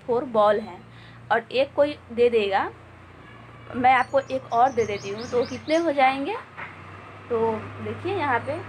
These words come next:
आठ, अम, कलर पेंसिल, तो हम यहाँ पे एट कलर पेंसिल ड्रॉ करेंगे, एट ड्रॉ करेंगे। देखिए वन, टू, three, four, five, six, seven,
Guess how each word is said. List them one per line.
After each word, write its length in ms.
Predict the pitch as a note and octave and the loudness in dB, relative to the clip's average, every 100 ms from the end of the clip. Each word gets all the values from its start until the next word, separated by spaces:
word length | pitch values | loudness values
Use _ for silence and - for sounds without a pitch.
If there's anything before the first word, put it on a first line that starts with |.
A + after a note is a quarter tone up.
| - | -4
आठ, 320 | A3+ B3 - | 0 0 -2
अम, 360 | A3+ A#3 A#3+ B3 | -8 -6 -6 0
कलर 180 | A3+ A#3+ | 2 2
पेंसिल, 460 | C4 C4+ E4 E4+ | -2 -6 -8 -6
तो 60 | C#4 | -6
हम 100 | A#3+ | -4
यहाँ 120 | G#3 | -4
पे 280 | A3 - A3+ | -6 -6 -6
एट 140 | A3+ A3+ | -4 -2
कलर 160 | A3 | -2
पेंसिल 380 | A3+ A3+ C4 C4+ | 0 -4 -2 -2
ड्रॉ 200 | A3+ G#3 | -2 -2
करेंगे, 420 | G#3 G3+ G3+ G3+ A3+ - - - - - - - - - - - - - - - - - - - - - | 0 -2 -2 -8 -12 -14 -16 -16 -14 -14 -14 -16 -16 -16 -16 -16 -16 -16 -16 -18 -18 -18 -18 -16 -12 -4
एट 300 | A#3 - - - - - - - - - - | -2 -2 -8 -14 -16 -20 -20 -20 -20 -20 -12
ड्रॉ 220 | A3+ A3+ | 0 0
करेंगे। 400 | A3+ A3+ A3+ B3 | 2 -2 -2 -4
देखिए 440 | G4+ F#4+ A#3 A3+ F#4+ - - - - - - - - - - - - | -8 -10 -14 -10 -12 -12 -20 -20 -20 -20 -20 -20 -20 -20 -20 -20 -14
वन, 480 | A3 A3 G#3+ A#3+ F#4 A#4 - - - | -4 0 2 0 -4 -8 -18 -20 -10
टू, 220 | A#3+ A3+ B3 G4 G#4+ - - - | -4 -2 -2 -6 -14 -20 -20 -6
three, 360 | A3+ A#3 F4+ - - - _ | -4 -4 -6 -12 -20 -20 _
four, 480 | A#3+ A3+ C4+ F#4 - - - - | 2 4 4 0 -12 -20 -20 -6
five, 360 | A3+ G#3 C4+ G4 - - - - | -2 0 -2 -8 -14 -20 -20 -10
six, 300 | A#3 F4 - - - - - A3+ | -10 -10 -14 -20 -20 -20 -12 -4
seven, 360 | G3+ A3 F4+ | -2 -2 -6